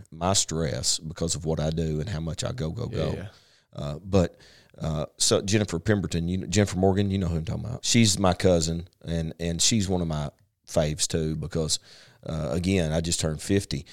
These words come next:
Speaker 1: She put together, her and Amy put together this, uh, uh, big birthday party up to the lake, and I mean, it was just great. You know, I didn't,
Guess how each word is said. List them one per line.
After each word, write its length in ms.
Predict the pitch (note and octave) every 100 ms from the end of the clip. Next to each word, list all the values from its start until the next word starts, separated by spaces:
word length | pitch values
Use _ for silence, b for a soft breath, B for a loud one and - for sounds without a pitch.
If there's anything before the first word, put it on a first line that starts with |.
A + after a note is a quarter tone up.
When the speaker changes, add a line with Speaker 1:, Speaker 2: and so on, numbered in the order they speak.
| B -
Speaker 1:
She 160 | -
put 160 | F#2 F#2+
together, 480 | D#2+ F2 E2 D#2+ -
her 200 | F2 F#2 F2
and 80 | E2
Amy 240 | F2+ F2+
put 140 | - -
together 320 | D2 D2 C#2
this, 300 | - C2+ -
uh, 200 | C#2 C#2 - b b _ -
uh, 200 | - -
big 260 | A2+ -
birthday 320 | - D#2+ - F2+
party 380 | F#2+ F#2+ F2+
up 120 | E2+ -
to 80 |
the 60 | D2+
lake, 400 | D#2 F2+ F#2 -
and 240 | D#2+ - - D2+
I 80 |
mean, 160 | D#2 D#2
it 100 | C2+
was 120 | C#2
just 180 | D2 -
great. 380 | - D2+ D2 - -
You 100 | E2+
know, 240 | D2 D2 - b b -
I 140 | F#2
didn't, 360 | G#2+ G2+ F2+